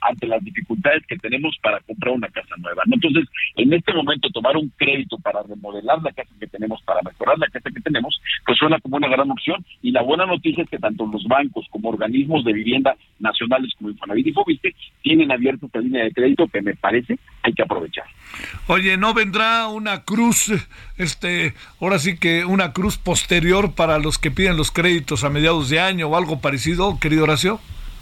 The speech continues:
Speaker 1: Fíjate que no, precisamente por lo que te digo, porque los créditos, quien tome un crédito ahorita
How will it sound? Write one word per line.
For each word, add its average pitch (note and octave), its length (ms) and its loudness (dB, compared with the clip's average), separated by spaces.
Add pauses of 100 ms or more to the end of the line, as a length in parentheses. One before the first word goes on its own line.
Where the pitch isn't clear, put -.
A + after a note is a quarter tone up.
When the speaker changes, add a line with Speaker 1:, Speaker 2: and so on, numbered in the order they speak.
(320)
Speaker 1:
Fíjate C4 320 2
que C3+ 140 -4
no, C#3 320 2
precisamente D3+ 480 2
por D#3+ 120 0
lo D#3 120 2
que F#3 80 -2
te A3+ 100 0
digo, A#3+ 220 4
porque C3+ 260 -2
los C3 240 2
créditos, F3+ 400 2
quien C3 140 0
tome G#3+ 260 -2
un - 80 -6
crédito D#3+ 340 2
ahorita C3+ 320 2